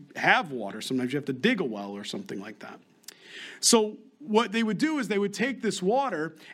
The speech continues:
and they would actually hand, if you had a, you know, if the family was, uh, pretty well-to-do, they actually would have a pump a lot of times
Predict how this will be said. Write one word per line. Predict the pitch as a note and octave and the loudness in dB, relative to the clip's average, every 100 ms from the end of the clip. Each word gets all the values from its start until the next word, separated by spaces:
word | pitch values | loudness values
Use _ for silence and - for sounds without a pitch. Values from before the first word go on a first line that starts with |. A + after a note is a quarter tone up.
| - | 2
and | G3 | 4
they | G3 | 4
would | G3+ G3 | 0 0
actually | E3 G#3+ B3 B3 F3+ | 0 -2 -2 -4 -2
hand, | F3 F3+ F#3 F#3+ F#3+ | 0 2 0 -2 -4
if | F3+ E3 | -4 0
you | D3 | 0
had | C#3+ E3+ | 2 0
a, | E3 C#3+ - - F#3 | 0 -4 -10 -10 2
you | F3 | 2
know, | C#3 D#3 | 2 -4
if | D3+ | -6
the | D#3 | 0
family | - E3+ F3+ D#3+ | 4 4 4 0
was, | D3 C3 | -2 -4
uh, | D3 | -6
pretty | C3+ G3+ F3+ | 0 2 4
well-to-do, | E3+ D#3+ F3+ B3 - - | 2 -2 0 0 -2 0
they | F3+ | 2
actually | A3+ C4 A#3 | 4 2 2
would | F#3 | 2
have | F3+ | 2
a | E3+ | -4
pump | - D4 D#4 D#3+ A3+ - _ _ _ - - - | 2 4 4 2 -6 -14 _ _ _ -20 -18 4
a | F#3 | 6
lot | F#3+ G3 | 6 2
of | F#3+ | -2
times | F#3 F3+ F3+ F#3 | 0 0 0 -2